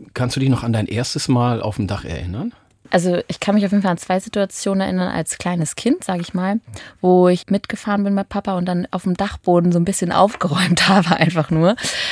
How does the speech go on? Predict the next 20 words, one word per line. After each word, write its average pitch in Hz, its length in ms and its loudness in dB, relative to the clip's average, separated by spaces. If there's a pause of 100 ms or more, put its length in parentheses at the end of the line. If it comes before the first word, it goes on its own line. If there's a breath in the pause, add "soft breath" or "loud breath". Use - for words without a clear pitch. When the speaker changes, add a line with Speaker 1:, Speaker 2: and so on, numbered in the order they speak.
(240 loud breath)
Speaker 2:
War 180 140 2
so 170 120 2
richtig 208 460 -2
auf 180 100 -4
dem 160 160 0 (100)
Dach, 208 320 -4
die - 140 -12
erste - 240 -4
Situation, 196 360 -2
wo 180 60 0
ich - 80 -6
komplett 190 240 -2
auf 175 60 -4
dem 165 100 0
Dach 185 160 -2
stand, 208 260 -2
weiß 185 220 -4
ich - 80 -20
gar 156 160 -4
nicht. 156 280 -4